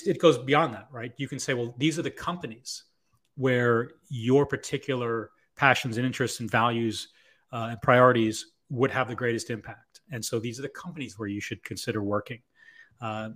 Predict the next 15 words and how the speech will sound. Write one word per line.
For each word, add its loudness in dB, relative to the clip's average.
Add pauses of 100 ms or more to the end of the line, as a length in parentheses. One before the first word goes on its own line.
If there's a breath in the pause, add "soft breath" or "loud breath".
(220)
and 0
these 6
are 10
the 8
career 2
types." -8
And -4
this, 0
this 4
extends 2
to 0
major -2
selection -2
as -6
well. 0